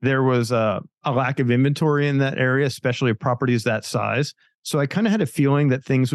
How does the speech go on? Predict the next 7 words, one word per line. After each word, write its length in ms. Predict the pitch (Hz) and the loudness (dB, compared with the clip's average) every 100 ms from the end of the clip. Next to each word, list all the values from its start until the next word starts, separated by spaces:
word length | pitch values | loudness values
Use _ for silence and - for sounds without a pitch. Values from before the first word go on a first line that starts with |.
| - | -4
it 200 | 135 - | -4 -2
would 280 | 120 127 127 | 0 0 0
sell 300 | - 131 127 | -2 -2 -2
pretty 220 | 147 131 | -2 -2
quickly. 520 | - 139 - 143 156 _ _ _ | -2 -4 0 0 0 _ _ _
I 180 | - 156 | -4 0
wasn't 400 | 143 170 202 220 | 2 2 0 -4